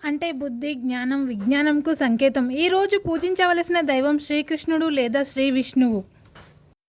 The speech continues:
ఈ రోజు ఆకుపచ్చ వస్త్రాలు ధరించండి. తులసి దళాలతో శ్రీకృష్ణుడికి పూజ చేయండి. పచ్చ పెసలు లేదా పచ్చి బియ్యం దానం చేయండి. విష్ణు సహస్రనామం చదవండి.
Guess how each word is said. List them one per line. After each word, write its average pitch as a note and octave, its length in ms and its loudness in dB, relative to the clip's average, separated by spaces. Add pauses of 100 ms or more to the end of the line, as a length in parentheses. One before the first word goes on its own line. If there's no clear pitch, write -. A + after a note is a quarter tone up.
(160)
ఈ F4+ 60 6
రోజు F4+ 460 6
ఆకుపచ్చ D#4+ 560 -4
వస్త్రాలు D4 480 -2
ధరించండి. C4 640 2
తులసి C4+ 420 2
దళాలతో D#4+ 580 2
శ్రీకృష్ణుడికి D4 760 -4
పూజ B3 280 -2
చేయండి. C4+ 540 2
పచ్చ A#3+ 340 -4
పెసలు D#4+ 420 0
లేదా D4 280 2
పచ్చి C4 340 -4
బియ్యం D4+ 380 2
దానం B3+ 300 2
చేయండి. B3+ 480 2 (360)
విష్ణు D#4+ 280 2
సహస్రనామం D#4 920 2
చదవండి. A#3+ 640 0